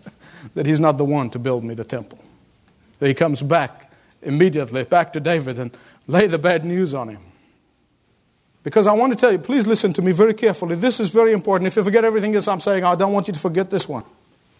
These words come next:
It is one thing to humble yourself before God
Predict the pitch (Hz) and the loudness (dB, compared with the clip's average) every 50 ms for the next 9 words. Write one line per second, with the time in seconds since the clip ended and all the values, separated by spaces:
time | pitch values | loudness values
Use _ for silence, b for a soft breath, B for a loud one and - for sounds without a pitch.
0 | _ _ _ _ _ _ B B B B B B B B B - 254 254 254 233 | _ _ _ _ _ _ B B B B B B B B B 4 4 6 6 4
1 | 190 180 190 233 294 349 381 370 - - 302 311 320 330 311 269 - 247 220 202 | 4 4 4 4 4 4 2 0 0 2 2 2 2 2 -2 -2 0 0 0 2
2 | 240 285 311 302 302 285 269 269 247 208 - 262 269 294 262 - - - - - | 2 0 0 0 0 0 2 2 2 2 2 2 2 2 0 -2 -4 -4 0 2
3 | 247 233 202 165 151 196 247 269 277 294 285 220 208 | 2 2 2 2 0 0 0 2 2 0 -2 -2 -6